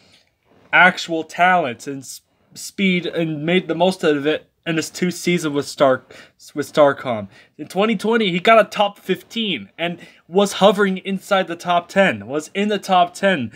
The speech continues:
from, for the late portion of the race with Cody Ware and Timmy Hill. So, it, he finished a,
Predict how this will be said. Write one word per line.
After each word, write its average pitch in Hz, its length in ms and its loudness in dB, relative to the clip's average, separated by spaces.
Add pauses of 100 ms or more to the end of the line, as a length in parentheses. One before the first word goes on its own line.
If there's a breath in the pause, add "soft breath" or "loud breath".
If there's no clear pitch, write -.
(200 loud breath)
from, 156 380 -6
for 160 320 -6
the 156 160 -8
late 175 380 -2
portion 170 400 0
of 170 80 0
the 165 80 0
race 180 260 4
with 147 180 -4
Cody 160 300 0
Ware 151 320 2
and 120 160 -6
Timmy 151 300 -2
Hill. 147 360 0 (300 soft breath)
So, 175 460 4 (920 soft breath)
it, 143 380 -6 (240 soft breath)
he 185 100 -2
finished 208 360 2
a, 165 140 -10